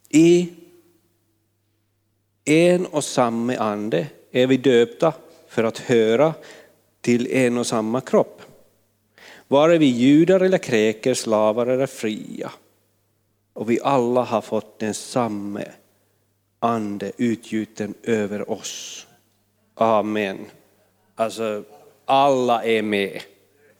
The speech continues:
Kroppen består ju inte av en enda kroppsdel utan många. Om foten sa det, "Jag är inte hand",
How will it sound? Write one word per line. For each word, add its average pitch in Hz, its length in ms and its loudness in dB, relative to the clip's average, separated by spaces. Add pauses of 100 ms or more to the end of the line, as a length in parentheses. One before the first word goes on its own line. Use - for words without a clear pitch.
(600)
Kroppen 240 540 2
består 196 400 4
ju 175 180 6
inte 143 520 2 (240)
av 135 280 0
en 135 240 0
enda 135 380 0
kroppsdel 120 600 -2
utan 131 400 2
många. 110 520 -2 (180)
Om 165 320 -2
foten 277 540 2
sa 104 340 2
det, 107 200 0 (300)
"Jag 233 380 4
är 214 80 4
inte 170 480 4
hand", 123 680 0